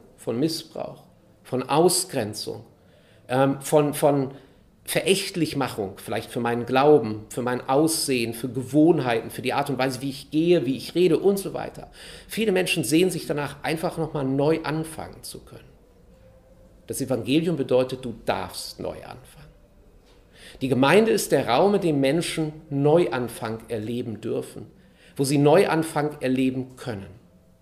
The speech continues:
Das ist der Raum, den Jesus gestiftet hat, wo wir,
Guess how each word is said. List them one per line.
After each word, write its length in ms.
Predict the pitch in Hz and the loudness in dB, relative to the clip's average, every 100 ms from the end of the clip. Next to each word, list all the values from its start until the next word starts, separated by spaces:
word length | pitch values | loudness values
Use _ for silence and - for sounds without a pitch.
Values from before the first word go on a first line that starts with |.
| _ _ _ _ - - - | _ _ _ _ -20 -18 0
Das 180 | 180 240 | 2 2
ist 180 | 233 | 0
der 160 | 175 131 | 0 4
Raum, 240 | 139 214 | 4 4
den 140 | 196 151 | 2 0
Jesus 420 | 147 190 190 - | 0 0 -2 -4
gestiftet 720 | - - - 220 - 117 - | -6 -4 -4 -4 -4 -8 -8
hat, 240 | 92 - - _ _ _ _ _ _ _ _ - - | -14 -16 -20 _ _ _ _ _ _ _ _ -14 -2
wo 120 | 151 | 2
wir, 380 | 160 156 151 | 6 6 6